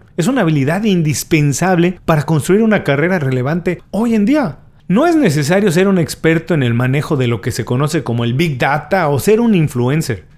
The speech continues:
pero sí es vital entender qué pasa en el mundo digital para tomar ventaja de las oportunidades que ahí se presentan todos los días. Este es un paso más grande que publicar cosas en redes sociales o utilizar las redes para compartir con tus amigos.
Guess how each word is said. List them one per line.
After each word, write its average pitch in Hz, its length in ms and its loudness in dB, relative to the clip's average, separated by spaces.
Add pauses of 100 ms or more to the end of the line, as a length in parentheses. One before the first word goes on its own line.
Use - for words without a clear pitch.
pero 117 220 -2
sí 190 160 2
es 233 100 2
vital 190 340 2
entender 143 520 2 (260)
qué 196 220 2
pasa 185 400 -2
en 165 100 0
el 117 140 0
mundo 156 340 2
digital 165 600 0 (280)
para 127 200 -2
tomar 147 360 0
ventaja 151 480 -2
de 139 80 0
las 123 180 -4
oportunidades 123 880 0
que - 120 -2
ahí 160 160 2
se 180 120 0
presentan 151 600 0
todos 151 320 2
los 117 160 0
días. 120 320 -2 (180)
Este 233 540 0
es 175 100 2
un 208 140 0
paso 196 240 0
más 180 240 0
grande 151 540 0
que 143 120 -2
publicar 190 500 0
cosas 208 340 -2
en 151 120 2
redes 165 300 2
sociales 135 680 0
o 117 80 0
utilizar 117 560 -2
las 139 160 -2
redes 131 300 -2
para 113 260 -8
compartir 110 460 -6
con 127 160 -4
tus 110 160 -8
amigos. 110 480 -6